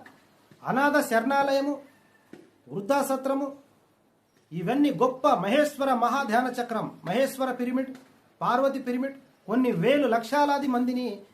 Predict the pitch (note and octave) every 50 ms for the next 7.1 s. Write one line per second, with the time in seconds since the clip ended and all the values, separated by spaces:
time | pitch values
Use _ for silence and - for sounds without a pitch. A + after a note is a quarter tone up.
0 | _ - E3+ E3+ B3 B3+ A#3+ B3 A#3+ A#3 A3 A#3 A#3 A#3 A3+ A#3 B3 B3+ B3+ -
1 | - _ _ - - - _ _ F3+ G3 G#3 F#3+ D#3+ F3+ A#3+ C#4+ D4 D4+ C#4+ C#4+
2 | C#4+ D4 C#4 A#3+ E3 - F3+ A#3+ - C#4 C4 C4+ C4+ B3 - - - _ _ _
3 | _ _ - F3+ G3+ A3+ G#3+ F#3 F3 A#3 C4 C4+ C#4 C4+ B3 A#3+ A#3+ A#3+ A#3+ A#3+
4 | A#3+ A3 F#3 E3+ G3+ B3 A#3+ - B3 B3 A#3 G#3 G#3+ - - - - C#3+ A3+ A3+
5 | A3 G#3 C#4 - D4 C#4+ C#4 C4+ C#4 C4+ C4 A3 E3+ E3+ A3+ C4+ D4 C#4 C4 C4
6 | B3+ B3 A3 G#3+ G#3 A#3 A#3 A#3 A#3 A#3 A3+ G#3+ G3 - - G#3 G#3 A#3 A#3+ A#3
7 | A#3 A3+